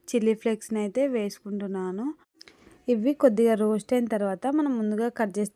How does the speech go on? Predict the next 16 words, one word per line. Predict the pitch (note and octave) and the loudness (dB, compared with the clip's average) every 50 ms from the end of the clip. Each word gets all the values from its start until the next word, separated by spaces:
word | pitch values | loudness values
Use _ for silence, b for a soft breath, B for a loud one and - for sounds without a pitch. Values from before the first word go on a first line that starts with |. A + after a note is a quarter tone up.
| - G#3 | -6 -8
పెట్టుకున్న | F#3+ - - - G3 F#3+ G#3 B3 C4+ C4+ B3+ A3 G#3+ | -8 -8 -12 -10 -6 -6 -4 -4 -4 -4 -4 -4 -2
ఆనియన్స్, | G#3 G#3 G3 G3 G3 F#3+ - B3+ B3 - A#3+ | -2 -2 -2 -4 -4 -6 -8 -8 -8 -6 -6
పచ్చిమిర్చి, | G#3+ F#3 - - - G#3 G#3 G3+ F#3 - - - C4 D4 E4+ - B B B B B B B _ - | -6 -6 -8 -12 -8 -6 -6 -6 -6 -10 -12 -6 -4 -4 -4 -4 B B B B B B B _ -6
కరివేపాకుని | A#3+ A3+ G#3+ G#3 G#3+ G#3+ G#3+ - A3 G#3+ G3+ G#3 G#3 | -4 -2 0 0 -2 -2 -2 -4 -4 -4 -2 -4 -4
అయితే | G3+ B3 B3 A3+ A3+ | -2 -2 -2 -2 0
వేసుకొని | G#3+ G#3 G3 - - - G#3 G#3 A#3 C4+ D4 - - | -2 -2 -4 -6 -8 -6 -4 -2 -2 -2 -4 -4 -8
చక్కగా | A3 _ - G3+ G3+ A#3+ C4 B3+ A#3 | -10 _ -8 -8 -6 -4 -4 -2 -2
అంతా | G#3+ G3+ F#3 G3+ G3+ F#3+ - G3 | -2 -2 -2 -4 -6 -6 -6 -6
కూడా | G3 G3 A3 C#4 D4+ - - | -6 -4 -4 -4 -4 -4 -4
కలిపేసుకుందాము. | G#3+ F#3+ F#3 - G3+ G3+ G3+ - - - G#3 G3+ G3 F#3 F3 E3+ F#3 A#3 C#4+ E4+ G4 - _ B B B B B B B B B B B B B B - G#3+ G#3+ G#3+ | -4 -4 -4 -4 -4 -6 -6 -6 -6 -4 -2 -2 -2 -2 -4 -4 0 2 4 4 2 2 _ B B B B B B B B B B B B B B -6 -2 -2 0
ఆనియన్స్ | G#3+ G#3+ A3 A3 A3 G#3+ G#3 G3+ - - C#4+ D#4+ E4 - - | 0 0 0 0 0 0 -2 -2 -2 -2 -2 -2 -2 -2 -2
కొద్దిగా | A#3 G#3+ G3+ G#3+ G#3+ G3+ G#3 - | -2 -2 0 -2 -2 -2 -4 -6
సాఫ్ట్ | G#3+ F#3+ F#3+ - - A3 G#3+ | -8 -8 -8 -8 -6 -4 -2
అయిన | A3+ A3 G#3+ G3+ G#3 | -2 -2 -2 -2 -4
తర్వాత | F#3+ F3+ F#3 F#3 F#3 F3+ - C4+ D#4+ F#4+ - b b b b b b b b b - | -6 -6 -6 -8 -8 -6 -6 -4 -6 -6 -8 b b b b b b b b b -2
ఇందులోనే | A3 G#3 G#3 G3 A3 A3 A3 B3 | 0 0 0 2 0 0 0 0